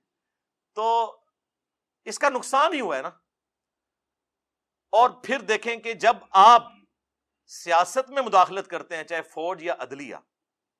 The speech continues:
آپ اپنے کام کوئی نہیں کر رہے ہوتے۔ پاکستان کا ایک ہی مسئلہ ہے کہ ہر کوئی دوسرے کا کام کر رہا ہے، ایک مسئلہ ہے۔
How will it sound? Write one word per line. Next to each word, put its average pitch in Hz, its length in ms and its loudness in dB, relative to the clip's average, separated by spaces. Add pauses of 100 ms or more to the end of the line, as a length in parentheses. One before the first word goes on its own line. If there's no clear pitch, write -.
(480)
آپ 247 380 6
اپنے 330 300 2
کام 247 280 4
کوئی 208 160 -4
نہیں 202 100 -12
کر 156 160 -6
رہے 123 100 -12
ہوتے۔ - 220 -18 (880)
پاکستان 269 680 4
کا 277 120 4
ایک 285 400 4
ہی 311 60 2
مسئلہ 220 300 0
ہے 220 80 6
کہ 220 180 -4
ہر 214 380 4
کوئی 269 240 -4
دوسرے 254 440 0
کا 269 100 2
کام 175 280 0
کر 117 160 -8
رہا 82 100 -18
ہے، - 60 -20 (3000)
ایک 226 240 2
مسئلہ 135 280 -16
ہے۔ - 380 -20